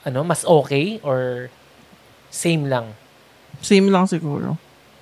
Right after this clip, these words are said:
Speaker 2: Hindi ko alam eh. Hindi ko rin alam kasi hindi ako nagpo-post <laughs> ng sexy picture eh.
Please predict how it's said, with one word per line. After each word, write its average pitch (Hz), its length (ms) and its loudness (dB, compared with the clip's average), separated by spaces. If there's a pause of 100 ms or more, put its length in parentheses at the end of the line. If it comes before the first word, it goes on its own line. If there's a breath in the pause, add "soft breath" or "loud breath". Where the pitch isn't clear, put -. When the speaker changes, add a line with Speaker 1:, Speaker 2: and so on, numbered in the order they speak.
(1120)
Speaker 2:
Hindi 185 220 -2
ko 220 160 0
alam 320 220 0
eh. 180 100 0 (380)
Hindi 208 120 -2
ko 214 100 0
rin 247 120 2
alam 254 220 0
kasi 202 160 2
hindi 208 100 2
ako 196 140 4
nagpo-post 185 480 4
<laughs> - 20 6
ng 240 140 8
sexy 220 280 4
picture 208 480 4
eh. 220 440 2